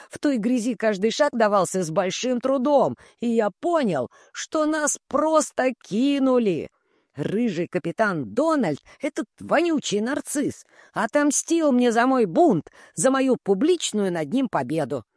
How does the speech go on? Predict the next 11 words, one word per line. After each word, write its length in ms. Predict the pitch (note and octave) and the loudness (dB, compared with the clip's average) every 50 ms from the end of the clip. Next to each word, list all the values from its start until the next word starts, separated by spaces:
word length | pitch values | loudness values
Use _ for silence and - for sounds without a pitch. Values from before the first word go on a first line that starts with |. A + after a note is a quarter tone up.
| _ _ _ _ _ - | _ _ _ _ _ -2
А 120 | G#3+ B3+ | -2 0
этот 260 | C4+ C#4 - - B3 - _ _ _ _ | 0 0 -2 -4 -4 -4 _ _ _ _
дебил 640 | - C#3+ B2+ G3 C4 C#4+ B3+ E4+ G4 G4+ G4 E4+ - _ | -16 -8 -2 0 0 2 4 4 4 4 4 2 0 _
Бернар 480 | - C#3 G#3 - A#3 C4 A#3+ G#3 E3+ - - - | -8 -6 -4 -4 -2 -2 -2 -2 -4 -6 -4 -2
Аарон 480 | - G#3+ A#3 B3+ B3 G3+ C#3+ B2 G#2+ - _ _ _ _ _ | 0 2 2 2 2 2 0 -2 -4 -8 _ _ _ _ _
еще 340 | - D#4 D4 - - C#4+ D4 | -2 -2 0 0 0 -2 -2
и 80 | D4 C#4 | -2 -2
подливает 540 | - D#4 B3+ D4 D4+ C#4+ B3+ G#3+ A#3+ C4+ _ | -2 -2 -2 0 0 2 2 2 0 0 _
масло 400 | - A#3+ A#3 B3 B3+ - C4+ C#4 | -2 -2 0 0 -2 -2 -2 -2
в 60 | B3+ | 0
огонь. 360 | C4 B3 F#3 F#3+ A3+ B3 G3+ | 0 0 0 0 -2 -2 -2